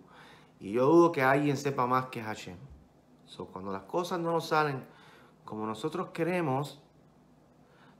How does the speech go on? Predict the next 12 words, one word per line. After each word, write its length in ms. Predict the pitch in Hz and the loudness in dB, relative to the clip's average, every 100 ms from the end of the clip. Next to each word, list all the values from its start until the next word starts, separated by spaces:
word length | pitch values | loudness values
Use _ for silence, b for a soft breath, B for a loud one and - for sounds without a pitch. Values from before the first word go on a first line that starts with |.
| - | -10
no 220 | 110 135 | -6 -2
podemos 500 | 151 151 156 147 - | 4 4 4 -2 -4
ir 340 | 156 147 - - - - - - - - _ - | -6 -8 -10 -20 -20 -20 -20 -20 -20 -20 _ -10
con 220 | 110 104 | -6 -4
orgullo 420 | 107 110 139 151 | -4 -2 0 2
donde 240 | 135 123 | 0 -2
Hashem 400 | 120 110 - 139 | -2 -2 -2 -4
reclamando 720 | 120 113 110 101 113 143 147 117 | -4 -4 -6 -4 -2 -2 -2 -4
que 100 | 110 | -6
nos 180 | 101 | -8
dé 180 | 95 104 | -6 -6
algo. 360 | 87 90 120 | -6 -8 -10